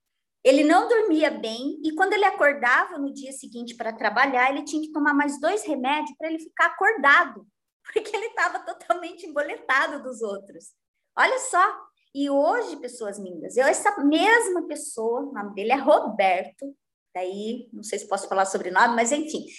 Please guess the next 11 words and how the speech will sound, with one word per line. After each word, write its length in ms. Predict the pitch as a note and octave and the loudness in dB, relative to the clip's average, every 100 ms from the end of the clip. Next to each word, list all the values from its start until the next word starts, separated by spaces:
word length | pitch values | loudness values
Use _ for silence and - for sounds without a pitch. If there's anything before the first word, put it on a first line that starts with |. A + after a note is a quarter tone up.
| _ | _
ele 140 | A#3+ C#4 | 2 4
é 40 | |
meu 280 | D4 C#4 C#4 | 6 4 4
cliente 500 | D#4 D4+ A#3 B3 B3 B3 _ _ _ - | 0 2 2 -2 -8 -14 _ _ _ -4
e 140 | E4+ | 2
ele 400 | F4 F4 F#4 - E4 | 4 4 0 -6 -6
deixou, 320 | F#4+ - C#4+ | -4 -2 -4
ele 100 | C#4 | -2
simplesmente 800 | E4+ F4 G4+ F#4+ D4 C#4 C#4 - | -6 -4 -2 0 2 2 0 -2
falou, 280 | C#4+ B3 G#3+ | -4 -2 -2
"Ok, 600 | C4 - C4+ B3+ D4 - | -2 0 4 4 4 -4